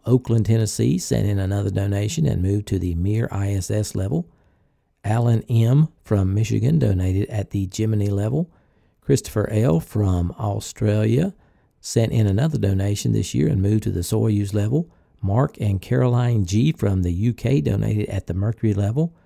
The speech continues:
Christopher H from Nebraska donated at the Mercury level. Robert W from Pennsylvania sent in another donation this year and moved to the commercial level.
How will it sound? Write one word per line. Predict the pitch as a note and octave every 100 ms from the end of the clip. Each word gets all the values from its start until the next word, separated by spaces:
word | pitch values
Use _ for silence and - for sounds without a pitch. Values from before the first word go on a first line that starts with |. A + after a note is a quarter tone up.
| _ _ _ _
Christopher | - C3+ - A#2 -
H | A#2+ C4 -
from | A2 G2+
Nebraska | F#2+ F2+ G#2+ B2 - E3+
donated | C3 G#2 G#2 G2+ G#2 -
at | G2
the | F#2+
Mercury | G2 G2+ - G2
level. | F#2+ G2 C#3+ E3+ _ _ _ _ _
Robert | - A2 A#2+ - G#2
W | A#2 A#2 A#2 D3
from | E3+ A2+ F2+
Pennsylvania | A2+ A#2 G#2 G2+ G#2+ A2
sent | C#3 G#2 G2
in | F#2+
another | F#2+ G2 G#2+ G#2+
donation | G2+ G#2 G2+ A2+ - A2
this | G#2+ -
year | B2+ D#3
and | - F#2
moved | F#2 G#2 G#2
to | G#2
the | G2
commercial | - F2 G#2+ G#2 G#2+
level. | G#2 G#2 G3